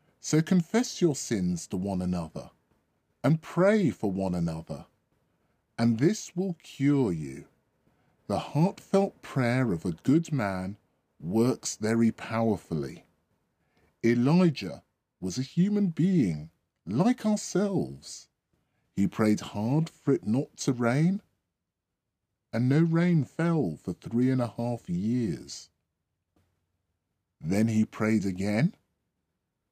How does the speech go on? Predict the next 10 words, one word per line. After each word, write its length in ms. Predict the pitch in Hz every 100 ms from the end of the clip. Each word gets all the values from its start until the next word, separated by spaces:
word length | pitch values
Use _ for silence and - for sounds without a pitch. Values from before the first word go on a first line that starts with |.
| 110
and 100 | 120
the 60 |
sky 460 | 123 - 143 147 156
gave 420 | 139 139 156 127
rain, 560 | 123 131 127 85 71 - _ _ _ _ 101
and 100 | 101
the 160 | 104
earth 320 | 120 143 135 -
gave 340 | 123 127 -
crops. 800 | - - 113 95 - - - -